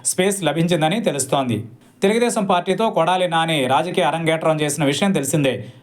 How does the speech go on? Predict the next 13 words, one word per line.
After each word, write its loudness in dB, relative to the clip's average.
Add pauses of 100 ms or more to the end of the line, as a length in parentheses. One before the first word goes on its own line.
(120)
రెండు 0
వేల 0
నాలుగు, 2
రెండు 0
వేల 2
తొమ్మిది 0
ఎన్నికలలో 0 (260)
టీడీపీ 2
తరఫున 0
గుడివాడ 2
నుంచి 0
అసెంబ్లీకి 0
ఎన్నికయ్యారు. 0